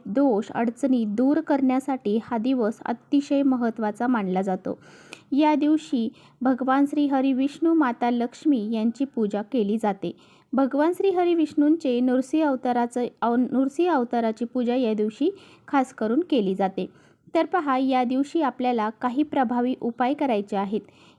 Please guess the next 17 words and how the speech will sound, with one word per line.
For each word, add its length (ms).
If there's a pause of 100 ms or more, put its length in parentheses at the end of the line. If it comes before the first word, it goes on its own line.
या 200
दिवशी 560 (100)
आपल्याला 580 (560)
आपल्या 500 (180)
मु-, 140 (120)
घराच्या 460
मुख्य 460
उंबरठ्यावरती 960 (140)
असा 220
हा 180 (120)
एक 140 (100)
दिवा 260
लावायचा 480
आहे. 220 (440)
हा 120 (120)
एक 280
दिवा 380